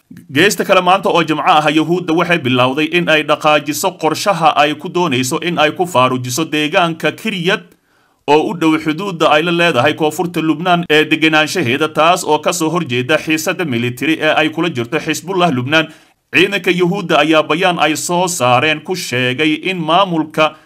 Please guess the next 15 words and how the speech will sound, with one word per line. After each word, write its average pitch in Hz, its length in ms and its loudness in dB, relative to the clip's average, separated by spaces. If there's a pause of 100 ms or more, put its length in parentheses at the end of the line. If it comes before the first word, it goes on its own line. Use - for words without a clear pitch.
(100)
degdega 127 640 -2
ahi 156 200 2
ee 147 140 2
wasaaradda 160 560 0
gaashaandhigga 131 680 0 (100)
ay 151 160 2
ku 170 160 -4
dhawaaqayaan 131 760 0 (200)
in 180 200 -4
dadka 160 300 -2
degan 156 360 -2
deegaanka 160 600 0
Kiryat 185 680 -2
ay 151 240 2
u 180 100 -4